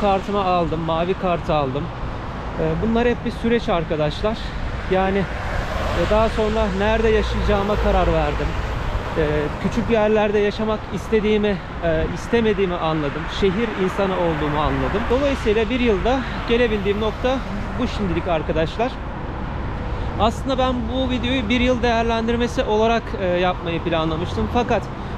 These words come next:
bir yılda Almanya'da yaptığım şeyleri zaten aşama aşama video olarak kaydettim. Yani bunları tekrar anlatmak açıkçası zor geldi. Bir de uzun süreceğini düşündüm videonun.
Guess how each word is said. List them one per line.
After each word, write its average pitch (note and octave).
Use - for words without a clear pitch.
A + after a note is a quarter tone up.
bir A#3+
yılda A#3
Almanya'da A3
yaptığım G#3
şeyleri G#3+
zaten G#3+
aşama A3
aşama F#3
video G#3
olarak F3
kaydettim. G3
Yani D3+
bunları G3+
tekrar G#3
anlatmak G3
açıkçası G#3
zor A3
geldi. G#3
Bir G#3+
de A#3
uzun G#3
süreceğini G#3
düşündüm D#3
videonun. D3